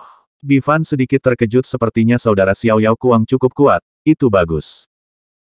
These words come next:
"Jangan hanya mengandalkanku. Di Pegunungan Langya, ada banyak orang dengan kemampuan bertarung yang telah mencapai alam dewa biasa. Kalau tidak, aku tidak akan bekerja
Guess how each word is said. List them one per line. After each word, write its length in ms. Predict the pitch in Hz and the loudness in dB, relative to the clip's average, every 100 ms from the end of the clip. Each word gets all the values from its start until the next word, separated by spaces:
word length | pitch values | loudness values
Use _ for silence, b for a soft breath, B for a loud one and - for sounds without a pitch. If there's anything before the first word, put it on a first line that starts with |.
| _ | _
"Jangan 360 | 135 139 143 156 143 | -2 0 2 0 0
hanya 320 | 135 131 131 | 0 2 2
mengandalkanku. 880 | 120 107 110 107 117 107 92 76 - _ | 2 2 2 0 0 -2 -2 -6 -8 _
Di 160 | 147 147 | -4 0
Pegunungan 500 | 160 151 147 135 127 | 2 2 2 2 2
Langya, 540 | 117 113 98 92 165 - _ - | 2 2 2 0 -2 -6 _ -4
ada 200 | 135 156 | -2 2
banyak 240 | 143 135 | 2 0
orang 240 | 123 117 117 | 0 0 0
dengan 240 | 110 104 | 0 0
kemampuan 480 | 104 104 101 117 113 | 0 0 0 0 0
bertarung 480 | 117 123 127 120 107 | 0 0 0 0 -2
yang 160 | 107 | -2
telah 240 | 101 107 107 | 0 0 0
mencapai 480 | 107 104 104 104 104 | -2 -2 -2 0 0
alam 240 | 120 123 | 0 0
dewa 320 | 104 107 101 | 0 2 2
biasa. 480 | 90 90 - 80 69 _ _ _ _ _ _ | 0 -2 -2 -4 -6 _ _ _ _ _ _
Kalau 240 | - 143 151 | -2 0 0
tidak, 400 | 143 104 110 - _ _ | 0 -2 -2 -4 _ _
aku 240 | 123 131 170 | -4 -2 0
tidak 320 | 156 131 120 | 0 0 0
akan 160 | 123 | 0
bekerja 420 | 110 117 113 110 | 0 -2 -2 0